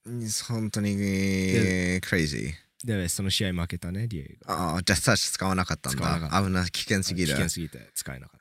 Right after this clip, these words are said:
Speaker 2: た。
Speaker 1: いい人だね。
Speaker 2: うん、そんな感じ。でもコミッションにわざわざ行くんだよ。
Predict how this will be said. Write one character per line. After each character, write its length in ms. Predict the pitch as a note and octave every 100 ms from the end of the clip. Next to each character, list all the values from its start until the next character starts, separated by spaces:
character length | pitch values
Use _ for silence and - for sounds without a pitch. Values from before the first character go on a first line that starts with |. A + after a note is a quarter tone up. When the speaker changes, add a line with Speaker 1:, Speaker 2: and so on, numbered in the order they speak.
| -
Speaker 2:
た。 80 | - G2+
Speaker 1:
い 40 |
い 20 |
人 180 | F#2+ F2
だ 140 | D2+
ね。 140 | B1+ C#2+ E2+ C#2 D2+ -
Speaker 2:
う 40 | G2
ん、 40 |
そ 140 | -
ん 40 | G#2+
な 40 | F2
感 220 | C3+ A2
じ。 180 | - - - _ - G3+ A#3+ G#3
で 80 | A3
も 100 | G3+
コ 140 | -
ミ 100 | B3
ッ 20 | C4
シ 120 | D4
ョ 20 |
ン 40 | A#3+
に 80 |
わ 160 | G3 A3
ざ 100 | C4
わ 80 | A3+
ざ 100 | F#3+
行 160 | E3+
く 140 | D#3+ G3+
ん 60 |
だ 140 | F#3 A2+
よ。 300 | D#2+ C#2